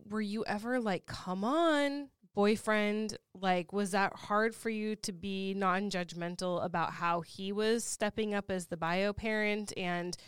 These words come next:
you know, because I think when tough situations arise with our children, how one, how I would do things is very different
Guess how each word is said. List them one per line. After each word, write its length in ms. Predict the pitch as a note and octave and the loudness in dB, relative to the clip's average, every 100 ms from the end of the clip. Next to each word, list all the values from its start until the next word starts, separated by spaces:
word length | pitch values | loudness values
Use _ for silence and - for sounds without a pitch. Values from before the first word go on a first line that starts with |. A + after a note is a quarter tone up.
| - - - - - _ | -20 -20 -20 -20 -20 _
you 120 | A3 | 2
know, 80 | A3+ | 4
because 220 | A3+ B3+ B3 | 4 4 4
I 60 | |
think 200 | B3 D#4+ | 2 0
when 140 | F#4+ D4 | 0 0
tough 260 | - A3 G#3+ | 0 -2 0
situations 680 | A3+ - G3 F#3+ - G3+ | -4 -2 -2 0 -2 -2
arise 540 | F#3 E3 E3+ D#3+ E3+ E3 | -2 0 0 0 0 -4
with 120 | E3 | -8
our 120 | E3 | -8
children, 580 | - F#3 F3+ F#3 G3 G#3+ - _ _ _ _ - | -6 -6 -2 -2 -2 -4 -10 _ _ _ _ -2
how 200 | G#3 G#3 | 2 2
one, 500 | F#3 - G#3 G#3+ G3 - E3+ | 0 -2 0 0 -2 -6 -2
how 160 | G3+ | 4
I 200 | F3+ G3 | 6 6
would 160 | G3+ G3 | 4 0
do 160 | F#3+ F3+ | -2 -2
things 240 | F3 E3 | -4 -6
is 140 | E3+ | -6
very 260 | F3 G3 F3+ | -2 -2 -2
different 380 | F3 - F3 | -6 -6 -10